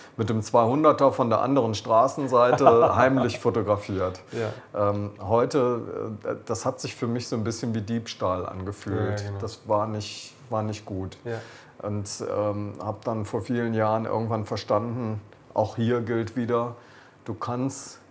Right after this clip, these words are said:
Speaker 1: nicht verlieren.
Speaker 2: Mhm.
Speaker 1: Schlimmstenfalls wird er sagen, "Ich möchte nicht, dass du ein Foto von mir machst."
Speaker 2: Genau.
Speaker 1: Okay.
Speaker 2: Ja.
Speaker 1: Aber in den allermeisten Fällen, äh, habe ich festgestellt, wenn man die Menschen nett anspricht, äh, erstmal ins Gespräch kommt, übers Leben, ne, und so
Speaker 2: Mhm.
Speaker 1: weiter,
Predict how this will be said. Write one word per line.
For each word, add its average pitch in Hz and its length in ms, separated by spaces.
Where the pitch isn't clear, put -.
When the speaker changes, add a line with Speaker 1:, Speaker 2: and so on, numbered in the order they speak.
Speaker 1:
nicht 107 360
verlieren. 107 800
Speaker 2:
Mhm. 107 160
Speaker 1:
Schlimmstenfalls 117 840
wird 113 180
er 117 100
sagen, 110 640
"Ich 107 140
möchte 135 280
nicht, 101 240
dass 95 160
du 104 100
ein 95 120
Foto 101 300
von 98 260
mir 95 100
machst." 123 540
Speaker 2:
Genau. 127 160
Speaker 1:
Okay. 107 400
Speaker 2:
Ja. 107 120
Speaker 1:
Aber 110 220
in 113 80
den 117 140
allermeisten 180 640
Fällen, 151 580
äh, 98 40
habe 131 340
ich - 100
festgestellt, 120 640
wenn 110 80
man 113 160
die 110 60
Menschen 107 400
nett 131 180
anspricht, - 840
äh, 107 320
erstmal 113 440
ins 107 220
Gespräch 147 520
kommt, 131 360
übers 120 280
Leben, 127 580
ne, 120 100
und 143 320
so 127 100
Speaker 2:
Mhm. 110 60
Speaker 1:
weiter, 127 380